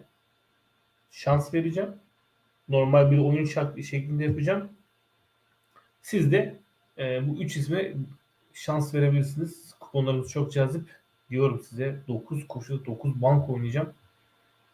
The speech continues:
Ama üç isme daha fazla ağırlık vereceğim. Bu şekilde iyi dinlemenizde fayda var. Kendinize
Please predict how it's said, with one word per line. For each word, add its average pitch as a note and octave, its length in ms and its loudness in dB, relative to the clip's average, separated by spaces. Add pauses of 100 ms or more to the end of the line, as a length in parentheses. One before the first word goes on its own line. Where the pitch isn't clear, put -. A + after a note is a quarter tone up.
Ama B2 320 2
üç D#3 220 2
isme C#3 440 -2 (220)
daha C#3+ 200 8
fazla A#2 280 4
ağırlık A2 440 0
vereceğim. A2 340 -2 (840)
Bu F3+ 80 -6
şekilde D3+ 580 2
iyi E3+ 240 8
dinlemenizde A#2+ 720 4
fayda A2 360 2
var. C#3 220 -2 (520)
Kendinize E3+ 920 6